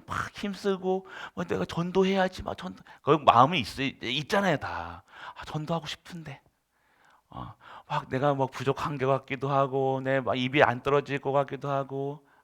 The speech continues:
아니요. 그렇게 되어진 것도 전도겠지만, 여러분들을 통해서 하나님이 축복하신다는 거예요. 그게 바로 지금의 전무후무 속에. 근데 그 축복은 어디에 숨겨져 있어요? 문제에 탁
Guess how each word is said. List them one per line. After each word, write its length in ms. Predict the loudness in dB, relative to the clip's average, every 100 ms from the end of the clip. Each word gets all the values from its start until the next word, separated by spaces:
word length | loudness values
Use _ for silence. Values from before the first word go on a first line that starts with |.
| _
아니요. 540 | -16 -14 -12 -12 -14 _ _ _ _ _ _
그렇게 240 | -14 -8
되어진 380 | 0 2 2 -2
것도 240 | -4 -4 -6
전도겠지만, 760 | -8 -8 -6 -6 -8 -10 -8
여러분들을 720 | -2 0 0 -2 -4 -6 -6
통해서 380 | -8 -10 -6 -6
하나님이 480 | -4 -6 -6 -8 -12 -16 -20 -20 -20 _ _ _ _ -16
축복하신다는 1120 | -14 -10 -6 -6 -4 -4 -4 -6 -10 -12 -14
거예요. 240 | -16 -20 -20 -20 -20 _ _ _ _ _ _ _ _ _ _ _
그게 240 | -4 0
바로 380 | 2 2 0 -2 -12
지금의 420 | -10 -8 -6 -6 -6
전무후무 560 | -8 -8 -6 -6 -8
속에. 300 | -12 -16 -20 _ _ _ _ -20 -8
근데 180 | -4
그 160 | -2 -2
축복은 380 | -6 0 4 6
어디에 300 | 4 4 0
숨겨져 340 | 0 -2 -2
있어요? 240 | -4 -4 -8
문제에 600 | -6 -6 -6 0 2 2
탁 180 | -2